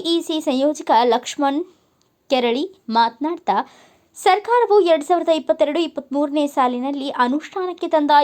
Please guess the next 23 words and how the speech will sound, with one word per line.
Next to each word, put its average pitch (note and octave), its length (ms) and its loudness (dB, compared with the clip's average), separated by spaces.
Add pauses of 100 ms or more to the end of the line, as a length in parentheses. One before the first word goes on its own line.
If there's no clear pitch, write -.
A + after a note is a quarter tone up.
ಯೋಜನೆಗಳಲ್ಲಿ C4 760 -4
ರಾಜ್ಯಾದ್ಯಂತ G4 720 0 (520)
ನಾಲ್ಕು G4 400 2
ಸಾವಿರ E4 380 2 (140)
ಕೂಸಿನ D4+ 520 -4
ಮನೆಗಳನ್ನ C#4 580 0 (100)
ಪ್ರಾರಂಭಿಸಿದ್ದು, C4 800 -2 (120)
ಬೆಣ್ಕಲ್ B3+ 400 -2
ಗ್ರಾಮ B3 300 0
ಪಂಚಾಯಿತಿ C#4 580 -2
ವ್ಯಾಪ್ತಿಯಲ್ಲಿಯೂ C4 840 -2
ಸಹ F4+ 240 -2 (460)
ಕೂಸಿನ A#4 480 0
ಮನೆ D4+ 260 0 (120)
ಇಂದು D#4+ 220 -4
ಉದ್ಘಾಟನೆಯಾಗಿದೆ. D#4 880 -4 (720)
ಈ C#4+ 120 0
ಕೇಂದ್ರದಲ್ಲಿ C4+ 720 0
ಒಂಬತ್ತು F#4 520 -2
ತಿಂಗಳಿನಿಂದ D4+ 600 0 (240)
ಮೂರು B3 320 -4
ವರ್ಷದ G4+ 420 -2
ಮಕ್ಕಳ E4+ 320 0